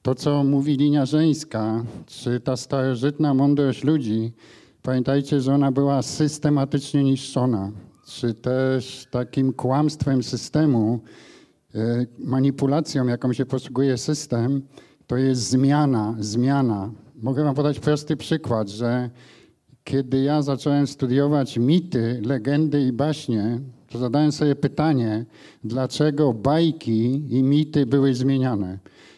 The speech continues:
Czy w bajkach jest coś aż tak niebezpiecznego dla tak zwanego systemu, że chcecie coś przed nami ukryć? A więc to, w czym my tkwimy dzisiaj,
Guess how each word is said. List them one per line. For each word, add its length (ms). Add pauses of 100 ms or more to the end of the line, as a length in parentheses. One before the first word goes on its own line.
(140)
Czy 420
w 100
bajkach 680 (240)
jest 300
coś 240
aż 160
tak 260
niebezpiecznego 920
dla 140
tak 180
zwanego 400
systemu, 720 (320)
że 180
chcecie 320
coś 200
przed 180
nami 280
ukryć? 560 (600)
A 100
więc 580 (140)
to, 400
w 100
czym 320
my 120
tkwimy 720
dzisiaj, 640